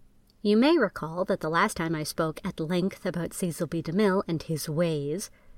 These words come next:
that while he was a master of publicity, that publicity was usually for himself. His company, his films, his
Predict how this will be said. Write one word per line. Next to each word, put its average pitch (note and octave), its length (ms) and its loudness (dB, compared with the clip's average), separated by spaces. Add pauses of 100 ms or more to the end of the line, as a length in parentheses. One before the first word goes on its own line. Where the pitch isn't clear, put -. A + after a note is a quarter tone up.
(180)
that A#3 120 0
while D4 180 4
he D4 140 2
was C4+ 440 4
a E3 80 2
master D#3 480 -2
of - 100 -8
publicity, D3+ 600 -2 (420)
that D#4 240 0
publicity C4+ 520 2
was G#3 200 4
usually F3 560 -2
for - 340 -2
himself. - 840 -2 (800)
His C4+ 260 2
company, G3 560 0 (380)
his A#3+ 320 0
films, E3+ 640 -2 (320)
his A3+ 340 4